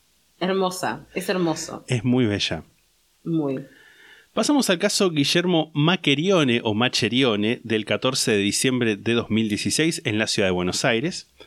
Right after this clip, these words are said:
Speaker 2: El testigo manda un video donde se ve un objeto en movimiento que emite una luz de color naranja que ilumina circularmente su en-,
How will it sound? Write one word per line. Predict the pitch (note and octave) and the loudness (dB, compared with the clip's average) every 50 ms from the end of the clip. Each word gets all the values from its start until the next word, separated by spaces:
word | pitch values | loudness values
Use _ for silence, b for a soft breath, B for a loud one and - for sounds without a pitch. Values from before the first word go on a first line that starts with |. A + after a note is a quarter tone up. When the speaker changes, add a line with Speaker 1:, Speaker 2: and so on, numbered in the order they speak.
| B B B B B B B B B B B B | B B B B B B B B B B B B
Speaker 2:
El | F3+ F3 | -4 -2
testigo | F3 F3 - A#3+ A#3 A3 F#3+ | -2 -2 -2 0 0 0 2
manda | F#3+ F#3 G3 G3 F#3+ F#3 - | 2 2 2 2 0 0 0
un | E3+ E3 E3 | 0 2 2
video | D3 D3 C3+ C#3+ D3+ D#3+ E3 E3 - | 4 4 4 4 4 2 2 0 0
donde | - C3 B2+ A#2+ A#2 A#2 | 0 0 0 2 2 0
se | - - B2 A#2 | 0 -2 0 2
ve | B2+ | 2
un | C#3+ D3 C#3 | 2 4 2
objeto | A#2+ A2+ - - - D#3 D3 - C3 | 0 0 -4 -2 -2 -2 0 0 0
en | A#2 A2 | 0 2
movimiento | A#2+ D3 F3 F3+ D#3+ C3+ B2 B2 C#3 E3 F3 E3 D3+ C#3 C#3 - - D#3+ E3 D#3+ | 2 2 2 2 2 2 4 4 4 4 4 4 2 2 0 0 -2 -2 -2 -2
que | - - A#2 G#2+ | -2 -2 0 2
emite | G#2 A#2 A#2+ A#2+ - B2 | 2 2 0 0 0 0
una | A#2 A2 G#2 G2 | 2 2 2 0
luz | A2 G#2 | 0 0
de | A#2 A2 G2 | -2 -2 -2
color | - G2+ G2+ G#2 A2 A2+ | 0 0 0 0 0 0
naranja | A2+ A2+ A#2+ D3 D3+ D#3 D3+ C#3 - D#3+ D3 D3 | 0 0 2 2 2 0 0 0 -2 -4 -4 -4
que | - - C#3 D3 D#3+ D#3+ - | -4 -2 0 0 0 -2 -2
ilumina | - E3 D#3 D#3 C#3+ C3 B2+ C3+ C#3+ C#3+ C#3 | -2 0 2 2 2 4 2 2 2 0 0
circularmente | - - - - E3 D3+ D3 C#3+ C3 A#2+ A2 G#2+ A2 G#2+ A2 A2 A2 G#2+ - G2+ | 0 -2 0 0 0 0 0 0 0 0 0 0 0 2 2 0 0 0 -2 -4
su | - - A2 | -2 -2 -2
en-, | G2+ G#2 G#2 G2+ | 0 0 -2 -2